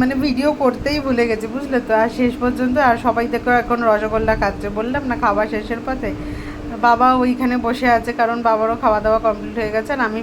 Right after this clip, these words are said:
বেড়ে নিচ্ছি। আর দেখো এই যে হাঁড়িটা একদম ওখান থেকে সরিয়ে নিয়েছে। হাঁড়ির মধ্যে যা ভাত ছিল দুটো জায়গায় আমি আর বোন বেড়ে নিয়েছি।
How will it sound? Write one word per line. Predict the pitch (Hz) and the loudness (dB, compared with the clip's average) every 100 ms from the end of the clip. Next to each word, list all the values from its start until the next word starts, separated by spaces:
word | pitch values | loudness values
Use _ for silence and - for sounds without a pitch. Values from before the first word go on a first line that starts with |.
| 220 | -4
বেড়ে | 208 214 | -4 -4
নিচ্ছি। | 233 294 294 240 | -8 -6 0 2
আর | 214 | 2
দেখো | 214 202 254 | -2 -2 -2
এই | 220 | 0
যে | 220 | 0
হাঁড়িটা | 220 208 233 262 254 | 0 0 -2 -2 -2
একদম | - 254 247 | -2 -4 -2
ওখান | 233 233 | -2 -2
থেকে | 240 262 | -6 -4
সরিয়ে | 240 214 226 220 | -4 -4 -4 -4
নিয়েছে। | 202 175 180 | -4 -6 -4
হাঁড়ির | 190 196 220 226 | -4 -4 -4 -6
মধ্যে | 202 240 254 - - - - - | -4 -4 -4 -6 -12 -12 -10 2
যা | 233 233 | 4 4
ভাত | 233 214 147 | 2 0 -4
ছিল | 277 311 392 | -4 -2 -2
দুটো | 302 240 233 | -2 -2 2
জায়গায় | 233 226 262 254 | 2 2 2 2
আমি | 226 226 226 | -2 -4 -4
আর | 220 | -2
বোন | 202 226 226 - - - 294 302 - 214 220 | -2 -2 -4 -8 -12 -12 -12 -10 -8 -4 0
বেড়ে | 208 226 240 | 0 0 2
নিয়েছি। | 254 254 | 2 0